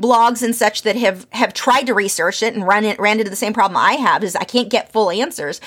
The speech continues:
But it looks like about half of them are not light fast. And as a professional, so now they're overpriced.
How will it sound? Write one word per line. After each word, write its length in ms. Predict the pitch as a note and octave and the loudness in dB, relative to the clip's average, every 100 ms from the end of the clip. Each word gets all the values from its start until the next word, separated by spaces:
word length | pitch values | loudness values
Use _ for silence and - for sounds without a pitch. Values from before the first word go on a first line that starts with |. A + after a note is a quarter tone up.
| - - - | -16 -14 2
But 340 | B3+ A#3 A#3 | 4 4 2
it 140 | A#3+ | 0
looks 300 | A3+ B3 - | 2 -2 0
like 160 | D#4+ G4 | -4 -2
about 180 | - - | -2 -4
half 300 | - G3 - | -4 -6 -4
of 160 | B3 | -2
them 160 | C4+ A#3+ | 0 0
are 80 | F#3+ | 0
not 420 | F#3 E3+ F3 - | -2 0 0 0
light 240 | E3+ E3 | -4 -4
fast. 480 | - - - - - _ - | -4 -6 -6 -8 -16 _ 2
And 320 | F#3+ F#3 F#3+ | 2 2 2
as 200 | F#3+ A3+ | 0 0
a 40 | |
professional, 560 | C4 B3+ B3 A#3+ C#4 C4 | -2 0 0 -2 -2 -4
so 160 | C4 B3 | -2 0
now 240 | B3+ D#4 | 2 2
they're 340 | D4+ C#4 C4 C4 - - - | 2 0 0 -4 -10 -8 0
overpriced. 760 | C4+ F#4 D#4+ F#3+ D3+ - - | 0 0 0 0 0 -8 -16